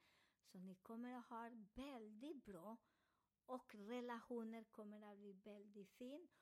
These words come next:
Och de som har en hustru och mannen eller barnen har frihet, så vissa barnen också, just nu, många barn har den.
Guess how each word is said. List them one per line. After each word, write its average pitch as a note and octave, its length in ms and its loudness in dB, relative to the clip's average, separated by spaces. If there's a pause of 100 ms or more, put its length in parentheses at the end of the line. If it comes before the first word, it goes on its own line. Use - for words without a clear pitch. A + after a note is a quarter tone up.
(200)
Och F#3+ 160 -2
de B3+ 260 0
som D#4+ 240 -2 (100)
har C#4 340 0 (300)
en F#3 260 -2 (100)
hustru B3+ 540 2
och A3 200 0
mannen B3 640 0
eller F#3 220 -4
barnen A#3+ 600 2
har A3+ 240 -2
frihet, B3+ 640 -4 (400)
så A3 160 2
vissa A3 400 2
barnen C4 560 4
också, C4 380 0 (300)
just G#3 340 0
nu, D#4+ 280 2
många C#4 600 4
barn C4+ 420 0
har A3+ 200 -2
den. A3+ 400 -4